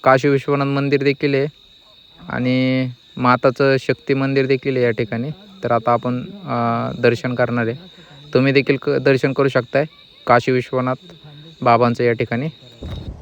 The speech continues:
नमस्कार मित्रांनो, दुपारचे तीन वाजलेले आहेत. अकरा वाजूपासून पंचवीस किलोमीटरचा प्रवास केलेला आहे आत्तापर्यंत. कारण की रोडच या ठिकाणचे चढ,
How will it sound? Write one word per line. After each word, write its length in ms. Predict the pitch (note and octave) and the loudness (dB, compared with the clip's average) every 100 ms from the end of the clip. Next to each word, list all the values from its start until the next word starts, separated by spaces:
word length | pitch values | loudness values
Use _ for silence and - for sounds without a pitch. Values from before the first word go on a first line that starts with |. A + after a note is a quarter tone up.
| - | -12
नमस्कार 420 | C#3 D3 - D#3 | -6 -6 -4 -4
मित्रांनो, 680 | D3 D3+ C#3+ D3 E3 - - - - - - - - - - - - - - - | -4 -4 -4 -4 -8 -10 -10 -12 -14 -16 -16 -14 -14 -14 -14 -14 -14 -14 -12 -10
दुपारचे 380 | - - - - | -10 -8 -6 -4
तीन 280 | - - - | 0 0 0
वाजलेले 440 | - - D#3+ - | -2 0 2 2
आहेत. 120 | C#3+ - - - - - - - - - - - - - - - - - - - - - - | 2 0 0 0 0 -2 -4 -6 -8 -8 -10 -8 -8 -6 -6 -4 -6 -6 -8 -10 -10 -8 -6
अकरा 220 | - D3 | -4 -4
वाजूपासून 840 | D3+ D3 - - - - - - - - | -4 -6 -6 -2 2 4 6 4 2 2
पंचवीस 300 | - - - | 0 0 0
किलोमीटरचा 440 | - - - D3 | -2 -4 -6 -10
प्रवास 360 | C#3 C#3 C#3 - | -14 -14 -14 -14
केलेला 320 | - - C3 | -14 -14 -14
आहे 100 | - | -12
आत्तापर्यंत. 400 | C3+ A2 - - - - - - - - - - - - - | -10 -10 -8 -8 -10 -12 -10 -10 -10 -10 -12 -14 -18 -18 -14
कारण 160 | - | -12
की 320 | - C#3 C3+ C3 | -12 -14 -16 -14
रोडच 560 | C3 C3 C3+ - - | -12 -12 -12 -16 -18
या 60 | C3+ | -18
ठिकाणचे 640 | B2+ A#2+ B2+ B2 C3+ C3 B2 - - - - - - - - - - - - - - | -18 -18 -18 -16 -14 -12 -14 -18 -20 -20 -20 -20 -20 -20 -20 -20 -20 -20 -20 -20 -18
चढ, 300 | - C#3 C#3+ | -18 -16 -16